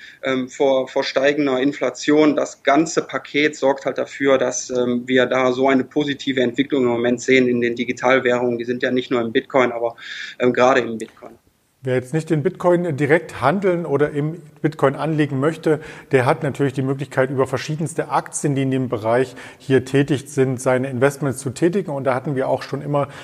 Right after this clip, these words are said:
Speaker 2: wieder die Bitcoin Group vorgestellt. Und wenn ich das nochmal in Zusammenhang bringen darf, den aktuellen Kurs der Bitcoin Group mit dem Bitcoin an sich, die ja auch das Portal bitcoin punkt de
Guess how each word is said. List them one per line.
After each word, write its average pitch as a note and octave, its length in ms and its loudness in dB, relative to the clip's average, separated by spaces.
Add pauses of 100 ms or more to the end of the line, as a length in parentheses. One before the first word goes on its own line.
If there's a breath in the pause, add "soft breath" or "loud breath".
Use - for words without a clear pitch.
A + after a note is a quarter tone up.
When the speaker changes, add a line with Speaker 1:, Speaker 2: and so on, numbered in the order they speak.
(140 loud breath)
Speaker 2:
wieder C#3 180 6
die A#2+ 140 -2
Bitcoin C#3 480 2
Group G#3+ 220 -2
vorgestellt. D#3 520 2
Und C3+ 100 -2
wenn C3+ 120 0
ich C3 80 -10
das D#3+ 180 0
nochmal C#3 280 2
in C3 100 -4
Zusammenhang C#3+ 560 0
bringen C#3 360 -2
darf, C#3+ 360 2
den C3+ 160 -6
aktuellen C3 400 -6
Kurs - 260 -4
der B2 140 -4
Bitcoin B2+ 440 -4
Group C3 320 -4 (300 loud breath)
mit D#3+ 220 2
dem C3+ 160 2
Bitcoin D#3 480 2 (160)
an D3+ 240 2
sich, C#3 500 0
die D3 80 -2
ja D#3 160 4
auch D#3 240 2
das C#3+ 300 -4
Portal C3 420 -2
bitcoin C#3 400 -2
punkt C#3+ 260 -4
de E3 360 0